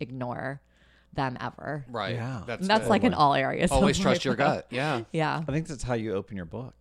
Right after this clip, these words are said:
Speaker 3: your next
Speaker 1: Mm-hmm.
Speaker 3: book. I mean,
Speaker 1: Yeah.
Speaker 3: 'cause that instinct is so powerful. And when we, and when we don't pay attention to it, things go awry.
Speaker 1: Mm-hmm.
Speaker 3: They just do.
Speaker 1: Yeah.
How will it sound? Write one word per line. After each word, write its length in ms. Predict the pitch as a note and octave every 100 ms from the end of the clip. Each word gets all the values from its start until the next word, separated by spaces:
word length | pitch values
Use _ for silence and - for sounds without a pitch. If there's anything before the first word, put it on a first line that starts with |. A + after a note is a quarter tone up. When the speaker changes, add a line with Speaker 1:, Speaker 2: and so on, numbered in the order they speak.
| -
Speaker 3:
your 100 | F#2
next 200 | F#2 C#3+
Speaker 1:
Mm-hmm. 40 | D3+ G#2+
Speaker 3:
book. 180 | - -
I 40 | G#2
mean, 80 |
Speaker 1:
Yeah. 140 | E3 G#3+
Speaker 3:
'cause 100 | G#2+
that 160 | G#2 -
instinct 500 | B2 B2 - G#2 G2
is 140 | F2+ -
so 680 | - G2+ G2+ G2+ G#2 G#2+ _ _ _ _ -
powerful. 680 | - G#2 G#2+ G2 - F2+
And 80 | F#2+
when 180 | G2+ G#2+
we, 380 | A2 G#2+ G#2+ G#2+
and 120 | A2 G#2+
when 140 | G#2+
we 100 | G#2
don't 180 | A2 A2
pay 120 | A2+
attention 360 | G#2+ B2 A2+ A2
to 140 | B2 B2
it, 120 | -
things 280 | F#2+ G2 -
go 140 | G2
awry. 400 | F#2 F#2+ F2 E2 -
Speaker 1:
Mm-hmm. 320 | D3+ D3+ D3 C#3+ -
Speaker 3:
They 100 | F#2
just 220 | G2+ -
do. 260 | A#2 F2+ F#2 -
Speaker 1:
Yeah. 280 | D#3 D#3+